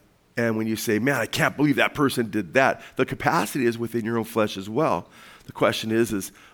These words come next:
uh, will you allow your flesh to run amok? And will you have a new heart or not? So it's important that we understand how important the heart is. I remember, uh,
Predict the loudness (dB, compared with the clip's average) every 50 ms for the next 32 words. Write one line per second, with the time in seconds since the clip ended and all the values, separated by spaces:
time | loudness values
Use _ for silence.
0 | _ -8 -6 -4 -4 -4 -6 -8 -8 -6 -2 0 0 2 2 2 2 2 2 2
1 | 2 2 0 -2 0 0 0 0 0 -2 -4 -4 -4 -4 -4 -6 -14 _ _ 0
2 | 0 0 2 2 2 0 0 -2 -8 -14 -16 _ _ _ -20 -20 -20 _ -4 -2
3 | 0 2 2 0 -2 -4 -4 -2 0 0 2 2 2 0 -2 -4 -8 -18 -20 _
4 | _ -4 -2 -2 0 -2 -2 -2 -2 0 0 0 0 2 0 0 0 0 -4 -4
5 | -4 0 0 2 2 2 0 -2 -6 -12 -20 -20 -20 -20 -20 -20 _ -4 0 2
6 | 4 4 4 4 2 0 -2 0 0 2 2 2 2 0 0 2 4 4 4 4
7 | 2 0 0 0 2 2 2 2 0 -4 -12 _ _ _ _ _ _ _ _ _
8 | _ _ _ _ _ _ -16 -16 -16 _ -2 -2 -2 0 0 0 0 0 2 2
9 | 2 4 4 2 0 -4 -6 -12 -14 -18 _ _ _ _ _ _ _ _ _ _
10 | _ _ _ _ _ _ _ _ _ _ -4 0 2 2 2 4 4 4 6 6
11 | 4 4 4 2 0